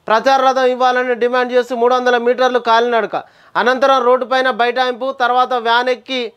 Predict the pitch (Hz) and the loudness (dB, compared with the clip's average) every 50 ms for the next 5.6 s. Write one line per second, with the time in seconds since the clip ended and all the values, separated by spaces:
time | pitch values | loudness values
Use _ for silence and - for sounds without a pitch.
0 | _ _ - 151 202 226 254 233 - 247 247 254 220 254 247 208 254 226 220 240 | _ _ -2 0 0 0 0 0 0 -2 0 0 0 0 0 -2 -4 -4 -2 -2
1 | 233 233 240 214 196 170 - - - - 190 226 233 247 247 247 254 254 254 226 | -2 0 0 -2 -2 -4 -6 -6 -4 -2 2 2 4 4 2 2 2 0 0 0
2 | 196 226 240 240 247 214 233 240 247 226 240 233 220 - 240 233 226 233 208 240 | -2 -2 -4 -4 -4 -4 -2 -4 -2 0 0 0 0 0 0 0 0 0 2 2
3 | 240 262 277 277 - _ _ _ _ - 131 139 208 226 247 247 214 240 240 233 | 2 2 0 -2 -6 _ _ _ _ -12 -2 0 2 2 4 2 2 2 2 2
4 | 240 254 277 - - 233 233 240 240 233 233 233 226 233 262 226 - 240 233 233 | 2 0 -2 -4 -4 -2 0 2 2 4 2 2 2 0 -4 -4 0 0 0 2
5 | 208 208 208 202 185 175 165 156 143 135 135 | 2 0 0 0 2 0 -2 -2 -4 -6 -8